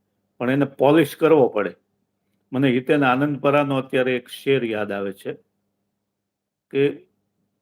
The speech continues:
એક પથ્થરને કંડારતા શિલ્પ મળે, એક પથ્થરને કંડારતા શિલ્પ મળે, જો મઠારો જિંદગીને તો જ કશુંક નક્કર મળે.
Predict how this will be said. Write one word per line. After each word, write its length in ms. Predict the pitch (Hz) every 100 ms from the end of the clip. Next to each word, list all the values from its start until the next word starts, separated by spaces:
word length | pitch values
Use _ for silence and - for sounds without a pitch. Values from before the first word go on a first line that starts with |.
| -
એક 260 | 165 170 -
પથ્થરને 760 | - 139 - - 160 165 165
કંડારતા 680 | 165 147 151 156 147 - 147
શિલ્પ 400 | - 190 190 147
મળે, 380 | 123 110 92 - _ _ _ _ _ _ _ _ _ _ _ _ _ -
એક 280 | 143 156 - _ -
પથ્થરને 520 | 135 - 151 160 160
કંડારતા 640 | - 135 139 143 135 85
શિલ્પ 380 | - - 190 -
મળે, 320 | 117 107 104 - _ _ _
જો 240 | 127 117 143
મઠારો 520 | 123 120 - 156 156
જિંદગીને 640 | 147 147 160 147 110 104 _ _ _
તો 160 | 151 165
જ 80 | 139
કશુંક 420 | - 143 160 -
નક્કર 400 | 143 143 - 131
મળે. 260 | 110 95